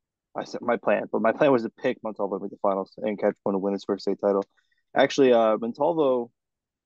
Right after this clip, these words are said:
actually, if you look at the seeding points, Con-, Catchbone had one hundred thirty-five, Renzo a hundred thirty-four, and Van Orden a hundred thirty-eight. So they were all, like, right there for your top three seeds.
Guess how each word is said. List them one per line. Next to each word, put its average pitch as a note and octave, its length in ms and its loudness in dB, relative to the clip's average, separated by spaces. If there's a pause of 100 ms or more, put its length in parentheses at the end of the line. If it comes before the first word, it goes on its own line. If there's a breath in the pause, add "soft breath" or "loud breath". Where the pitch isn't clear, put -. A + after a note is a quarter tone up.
(460)
actually, B2+ 300 -8
if - 120 -16
you D3+ 100 2
look E3 120 2
at D#3+ 60 -4
the C#3 60 -8
seeding C#3 380 -2
points, A#2 480 -6
Con-, C3+ 300 -2
Catchbone C#3+ 380 0
had A2+ 100 -2 (140)
one - 120 -20
hundred C#3 240 -2
thirty-five, A#2+ 560 0 (400)
Renzo B2 360 -2
a A2+ 60 -6
hundred A2+ 260 -10
thirty-four, A2+ 600 0
and G#2 140 -8
Van G#2+ 140 -6
Orden A2 220 0
a G#2+ 40 -4
hundred G#2+ 260 -8
thirty-eight. G#2 520 -4 (580)
So A2 100 0
they A2 100 6
were A#2 160 6
all, A2 180 6
like, G#2 220 0 (260)
right A2+ 400 -2
there A2 460 0
for A#2+ 80 -8
your A2+ 140 -6
top G#2+ 260 -4
three A2+ 140 -4
seeds. A2 380 -2